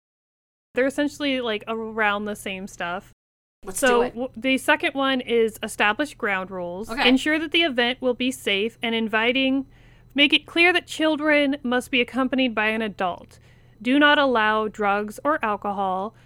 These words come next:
Speaker 1: and be sure to consider potential allergies. Suggest or even require that adults dress up in costume and decorate their trunk. Yeah, imagine a non-dressed up parent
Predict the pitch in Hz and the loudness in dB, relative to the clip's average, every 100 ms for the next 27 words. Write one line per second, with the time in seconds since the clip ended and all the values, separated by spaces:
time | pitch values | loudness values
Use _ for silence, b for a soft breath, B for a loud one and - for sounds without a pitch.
0 | b b 240 233 226 254 - 302 302 311 | b b 0 0 2 0 0 -2 -2 -2
1 | 339 302 - 233 226 226 254 - 233 220 | -2 0 0 0 0 -2 -6 -4 -6 -4
2 | 226 233 285 262 226 202 226 - - b | -2 2 4 4 0 -8 -16 -20 -20 b
3 | - 277 220 262 311 285 277 - 247 247 | -4 0 0 2 4 2 -2 -4 -2 -2
4 | 226 220 202 - 269 311 220 240 240 233 | -4 -4 -6 0 2 4 2 -2 -2 -2
5 | 208 240 320 - 269 262 226 208 220 220 | 0 0 0 -2 -4 -2 -2 -4 -6 -4
6 | 269 320 - 196 202 233 240 226 214 214 | -2 -2 -4 -8 -8 -8 -4 -2 -2 -2
7 | 233 202 180 190 190 214 175 - - _ | -4 -6 -6 -8 -8 -8 -10 -16 -20 _
8 | _ _ - 254 214 214 254 285 320 339 | _ _ -4 2 2 4 4 4 4 2
9 | 311 247 220 208 208 214 208 202 - 196 | 2 0 0 -2 -2 -4 -6 -8 -6 -8
10 | - - 202 185 185 | -8 -12 -8 -6 -6